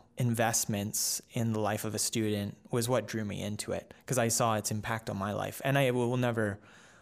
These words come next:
I, I never look back on those five years and go, "That was worth, was worthless." It was,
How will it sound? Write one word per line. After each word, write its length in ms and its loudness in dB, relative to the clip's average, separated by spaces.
I, 140 0
I 180 0
never 240 4
look 200 -2
back 300 2
on 140 2
those 160 -2
five 240 0
years 160 -2
and 100 -4
go, 140 -2
"That 180 -2
was 140 -6
worth, 300 2
was 240 -2
worthless." 480 -2
It 80 0
was, 240 -2